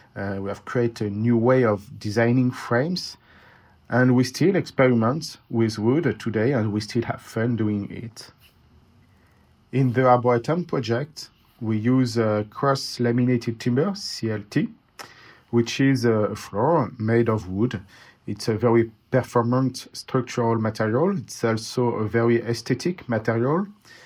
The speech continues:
We designed the wood floor with the obsession of reveal the wood structure in order to get the wood visible. Another obsession was to get a floor without beams visible, just the ceiling in wood,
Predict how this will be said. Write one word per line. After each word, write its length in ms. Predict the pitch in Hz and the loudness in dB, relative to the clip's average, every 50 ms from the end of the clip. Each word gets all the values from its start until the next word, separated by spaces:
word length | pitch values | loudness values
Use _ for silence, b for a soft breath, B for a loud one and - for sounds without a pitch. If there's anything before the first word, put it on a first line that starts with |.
| B B B B B B B B | B B B B B B B B
We 140 | B 117 120 | B 4 4
designed 600 | 117 123 127 117 131 131 131 131 131 127 110 101 | 4 4 4 4 4 4 4 4 4 2 2 2
the 280 | 117 117 110 110 107 107 | 2 2 4 4 2 2
wood 240 | 107 135 156 151 - | 2 2 0 0 -4
floor 400 | - - - 131 135 160 185 180 | -10 -2 0 2 4 4 4 2
with 300 | 151 135 123 113 104 107 | 4 2 2 2 2 0
the 160 | 117 117 107 | 0 0 0
obsession 560 | 110 - - 151 151 - - 151 147 156 160 | 0 -2 -2 -2 -2 -2 -2 -2 -2 0 2
of 280 | 143 120 107 110 104 - _ - | 0 0 0 -2 -8 -8 _ -6
reveal 640 | 123 120 131 135 127 113 143 160 170 175 180 185 139 | -2 0 0 0 0 2 2 2 4 4 2 2 0
the 240 | 127 104 117 120 113 | -4 0 2 2 2
wood 360 | 113 120 127 135 135 139 - | 4 4 4 2 2 -2 -6
structure 540 | - - - 131 117 - - 110 98 98 92 - _ _ - | -10 -4 -4 -4 -4 -2 -6 -6 -6 -6 -8 -14 _ _ -4
in 100 | 131 120 | 0 2
order 280 | 123 123 120 139 147 143 - | 2 2 2 2 -2 -2 -4
to 140 | - - 123 | -6 -6 -4
get 300 | 117 120 127 127 113 107 | 0 2 2 2 2 2
the 100 | 120 117 | 0 2
wood 400 | 110 117 135 151 160 156 156 - 127 107 110 113 113 113 | 2 4 2 2 2 2 0 -4 -4 -12 -14 -12 -6 -2
visible. 580 | 131 123 123 131 113 104 104 101 95 95 107 - _ _ _ B B B B B B B B B B B B B B - | -2 0 0 0 0 0 0 -2 -2 -4 -8 -14 _ _ _ B B B B B B B B B B B B B B -4
Another 340 | - 117 120 123 117 120 120 | 0 2 2 4 6 6 6
obsession 640 | 117 113 - - 123 117 - - 160 175 170 151 | 4 4 2 -4 -2 -2 2 2 2 2 4 2
was 200 | 135 120 113 - - _ _ _ _ - | 2 0 0 -2 -12 _ _ _ _ -4
to 100 | - 123 | -4 0
get 220 | 113 127 120 - | 2 2 2 2
a 80 | 120 107 | -2 -4
floor 440 | 110 - - 131 131 139 143 139 135 | -4 -4 -2 0 2 4 4 4 4
without 480 | 120 120 113 107 113 110 110 110 - - 110 101 | 4 2 2 2 2 0 0 -2 -6 -12 -10 -2
beams 300 | 92 120 135 147 151 - | 0 2 2 2 0 -4
visible, 460 | 131 127 123 131 135 131 143 156 165 156 - - 110 - - - | -4 -4 -2 -2 -2 -2 0 -2 -2 -4 -8 -14 -16 -16 -18 -10
just 240 | 113 - 143 139 123 | -2 0 0 2 2
the 80 | 131 127 | 2 0
ceiling 680 | 131 - 123 107 104 107 113 139 180 170 - - - _ _ _ _ _ - | 0 0 -2 -2 0 0 0 0 0 0 -2 -4 -6 _ _ _ _ _ -2
in 220 | 123 113 104 104 | 0 0 2 2
wood, 280 | 110 135 156 151 113 107 | 2 0 0 -2 -4 -6